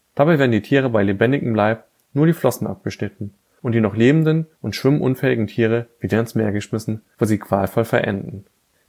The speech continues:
Da würde ich mir wenigstens wünschen, dass man das ganze Tier verwertet, wenn man es schon fängt. Haie sind extrem wichtig für das Gleichgewicht der Meere.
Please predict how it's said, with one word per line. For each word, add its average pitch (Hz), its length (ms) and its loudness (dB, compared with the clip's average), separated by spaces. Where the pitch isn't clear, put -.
Da 160 100 0
würde 180 160 6
ich 139 140 -2
mir 110 100 2
wenigstens 120 480 0
wünschen, 127 460 -2
dass - 120 -10
man 139 80 4
das 135 140 0
ganze 135 240 2
Tier 120 340 2
verwertet, 98 540 -2
wenn 123 100 2
man 143 80 4
es 143 340 -2
schon 120 200 -2
fängt. 92 420 -8
Haie 147 220 2
sind 160 160 0
extrem 160 400 2
wichtig 147 280 -2
für 135 100 -4
das 135 160 -2
Gleichgewicht 107 560 0
der 120 140 0
Meere. 98 420 -2